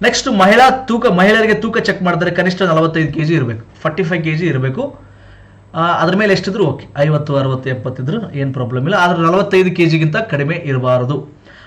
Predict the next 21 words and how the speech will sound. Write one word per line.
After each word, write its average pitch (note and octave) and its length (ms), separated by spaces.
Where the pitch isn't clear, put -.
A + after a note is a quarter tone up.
ಆಮೇಲೆ A#3 240
very, D#3+ 420
very C#4 220
important, F#3 400
ಭಾಳನೇ G#3+ 440
ಇಂಪಾರ್ಟೆಂಟ್ F3+ 460
ಯಾವುದಪ್ಪ D#3+ 320
ಅಂದ್ರೆ D3 360
ಇಲ್ಲಿ D#3+ 540
ಎತ್ತರ E3+ 340
ನೋಡಿ, C#3+ 180
ಹೈಟ್ F3+ 320
ಭಾಳ D3 200
ಇಂಪಾರ್ಟೆಂಟ್. B2+ 460
ಪುರುಷ G#3 220
ಎತ್ತರ F#3+ 300
ಒನ್ E3+ 200
ಸಿಕ್ಸ್ಟಿ E3 380
ಏಟ್ D#3 80
ಸೆಂಟಿಮೀಟರ್ C#3 460
ಇರಬೇಕು, C3 540